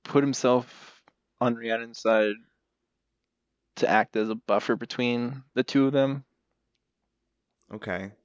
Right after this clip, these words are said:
Speaker 1: So, like, as, as they pass, it's like he's between the two of them, so they're not right next to each other.
Speaker 2: Mm-hmm.
Speaker 1: Or, like, they're further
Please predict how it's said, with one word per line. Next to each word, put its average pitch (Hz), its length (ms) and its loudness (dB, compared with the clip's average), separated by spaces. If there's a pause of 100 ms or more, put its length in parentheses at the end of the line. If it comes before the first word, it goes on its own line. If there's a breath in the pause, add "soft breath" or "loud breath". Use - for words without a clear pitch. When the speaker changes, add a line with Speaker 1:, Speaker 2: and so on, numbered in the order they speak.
(1600)
Speaker 1:
So, 107 540 0
like, 107 260 -2
as, 110 240 0
as 117 240 -2
they 107 140 -2
pass, - 720 -2 (800)
it's - 180 -14
like 98 180 -2 (240)
he's 113 400 -4
between 110 400 -6
the 104 80 -8
two 110 220 -2
of 107 60 -2
them, 110 220 -2
so 101 120 -6
they're 104 120 -6
not 104 300 0 (480)
right 107 180 -2
next 98 220 -6
to - 100 -10
each 90 160 -6
other. 107 280 -2 (580 soft breath)
Speaker 2:
Mm-hmm. 90 360 -14 (180)
Speaker 1:
Or, 113 100 0
like, 101 180 -2 (520)
they're 104 120 -6 (640)
further 107 560 0